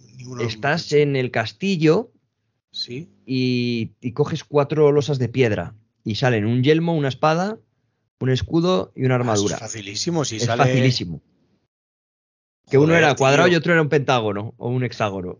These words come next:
Speaker 1: Pero hablas de uno que sale un, un tío que le mete una espada a otro por la espalda y no sé qué.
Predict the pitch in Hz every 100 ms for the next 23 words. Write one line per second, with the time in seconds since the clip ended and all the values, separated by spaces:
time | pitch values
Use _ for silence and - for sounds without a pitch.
0 | - 127 139 185 185 190 196 185 190 185
1 | 180 180 185 180 180 175 175 180 175 -
2 | 185 170 160 160 165 170 165 131 170 160
3 | 160 156 156 156 151 143 - 175 165 151
4 | 147 151 135 139 214 160 _